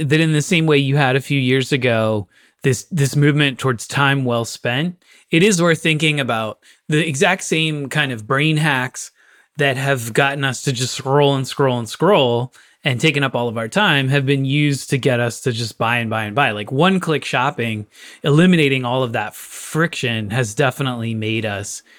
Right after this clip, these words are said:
that much more willing to consume. So, I mean, I do, I, you're right. It's human nature. And, and, um,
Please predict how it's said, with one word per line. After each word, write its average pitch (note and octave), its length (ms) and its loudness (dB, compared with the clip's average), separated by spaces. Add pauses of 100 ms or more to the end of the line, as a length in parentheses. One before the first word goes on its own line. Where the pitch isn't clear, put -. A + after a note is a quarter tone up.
(360)
that B2+ 320 2
much A#2 480 -8
more A#2+ 400 0
willing A2 460 -2
to - 120 -4
consume. G#2 800 -6 (360)
So, C3+ 220 0
I A#2+ 100 -6
mean, D3 120 2
I C#3+ 80 2
do, D3+ 420 2 (460)
I, F#3+ 60 2
you're F3+ 360 2
right. B2+ 220 2
It's C#3+ 160 -4
human F3 300 4
nature. D3 520 0 (420)
And, C3 400 2
and, B2 340 0
um, A2 440 -2